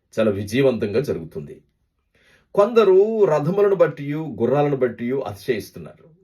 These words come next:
రైట్, వారు అతిశయించేది రథములు, గుర్రాలు వారికి ఉన్నాయి, అంటే డబ్బు ఉంది, ఆస్తులున్నాయి, అంతస్తులున్నాయి. మరి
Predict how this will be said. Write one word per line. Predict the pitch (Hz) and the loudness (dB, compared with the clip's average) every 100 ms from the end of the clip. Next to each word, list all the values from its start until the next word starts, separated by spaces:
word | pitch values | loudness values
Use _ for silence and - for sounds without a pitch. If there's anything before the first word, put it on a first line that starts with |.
| 95 | -6
రైట్, | 110 95 - - _ _ | -6 -6 -12 -20 _ _
వారు | 117 151 160 120 | 0 2 2 0
అతిశయించేది | 226 220 208 160 120 117 95 92 - _ _ - 90 | -4 -2 0 0 -2 -4 -4 -6 -14 _ _ -12 -6
రథములు, | 113 127 117 104 117 110 | -2 0 -2 -2 -4 -2
గుర్రాలు | 107 101 98 110 170 | -2 0 0 0 -2
వారికి | 104 - 95 | -2 -2 -8
ఉన్నాయి, | 95 92 | -8 -8
అంటే | 104 110 80 | -6 -6 -4
డబ్బు | 90 90 95 | -8 -6 -8
ఉంది, | 90 87 92 92 80 | -8 -8 -8 -8 -10
ఆస్తులున్నాయి, | 87 98 - 92 87 90 90 87 | -10 -10 -10 -10 -6 -8 -10 -12
అంతస్తులున్నాయి. | 87 87 - - 78 78 78 _ _ _ _ _ _ _ _ _ _ _ _ _ _ _ _ _ _ _ - | -12 -12 -12 -14 -14 -12 -16 _ _ _ _ _ _ _ _ _ _ _ _ _ _ _ _ _ _ _ -8
మరి | 104 101 | -2 -2